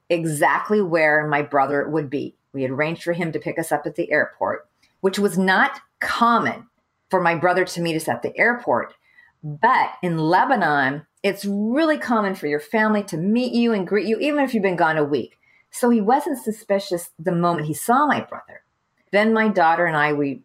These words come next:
we rolled our luggage carts behind my brother. I told my brother to go over to my husband and tell him,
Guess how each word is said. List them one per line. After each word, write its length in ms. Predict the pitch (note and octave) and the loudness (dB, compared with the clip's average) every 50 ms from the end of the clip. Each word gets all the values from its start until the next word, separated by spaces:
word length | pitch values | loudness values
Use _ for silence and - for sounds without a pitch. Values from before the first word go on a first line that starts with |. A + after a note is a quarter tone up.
| - - | -20 -20
we 180 | E3 D#3 D3+ - - | -18 -18 -20 -12 -2
rolled 320 | D#3+ E3+ E3+ F3 F#3 F#3 - | 0 2 2 2 2 0 0
our 260 | - C#3 C#3 C#3 C#3+ | 0 2 2 2 2
luggage 420 | D3+ E3 D#3+ E3 G3 F#3 - - | 2 0 0 0 0 -4 -4 -6
carts 360 | - - D3+ C#3+ - - - | -6 -2 -2 -2 -2 -4 -14
behind 340 | - - C#3 C3+ C#3+ C#3+ D3+ | -10 -10 -6 -4 -4 -4 -2
my 120 | D3 C3+ C3+ | -2 -2 -2
brother. 540 | C3 - C#3+ C#3+ D#3 G3 A#3+ C#4 E4+ - _ _ _ _ _ _ _ _ | -2 0 0 2 2 2 2 0 0 -4 _ _ _ _ _ _ _ _
I 100 | - D#3 | -4 -4
told 220 | D#3 - - F3 E3 | -2 0 -2 -2 0
my 160 | D#3+ D#3 D#3 | 0 0 -2
brother 580 | C#3+ - D#3 D3+ D3+ D3+ D3+ D3+ D3 - - - _ _ _ _ _ - | 0 2 2 2 4 4 2 2 2 0 -4 -14 _ _ _ _ _ -4
to 280 | D#3 C#3+ C#3 C#3 A#2+ - - D3+ | -2 0 0 0 -2 -6 -10 -6
go 160 | - D#3+ D#3 | -2 0 2
over 240 | - D#3+ D#3 D#3+ D3+ | 2 2 0 0 -2
to 220 | D3+ - - D3+ | -2 -4 -4 -4
my 240 | C#3 C3+ B2+ A#2 G#2+ | -4 -4 -6 -6 -6
husband 600 | A2+ - F#3 G3 G3+ G3+ - - A#3+ A#3 A3+ A3 - | -4 0 0 0 0 0 -2 0 2 2 0 0 -4
and 160 | E3+ D3+ D3 | -6 -6 -4
tell 200 | - F#3 E3 F3 | -2 -2 -2 0
him, 240 | D#3 D3 D3 D3+ | 0 -2 -2 -4